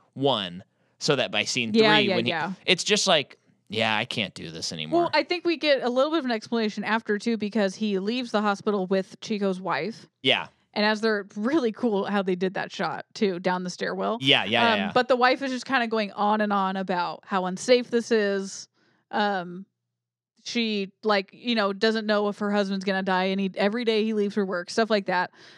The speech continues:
Speaker 2: Um, and all of, all of the stuff she's complaining about is very valid.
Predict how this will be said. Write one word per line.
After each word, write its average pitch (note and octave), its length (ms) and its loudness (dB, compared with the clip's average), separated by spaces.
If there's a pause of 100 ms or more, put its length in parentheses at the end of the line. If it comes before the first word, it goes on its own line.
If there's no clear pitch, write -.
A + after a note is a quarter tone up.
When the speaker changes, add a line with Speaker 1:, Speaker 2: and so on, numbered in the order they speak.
(120)
Speaker 2:
Um, G#3+ 240 4
and A#3+ 100 4
all C#4+ 140 6
of, C4 80 0
all C#4+ 200 4
of C4+ 160 -10
the A#3+ 100 -2
stuff G#3+ 220 2
she's G#3 140 -8
complaining G#3 320 0
about F#3 160 0
is F3 80 -4
very F#3 160 0
valid. F3+ 540 -6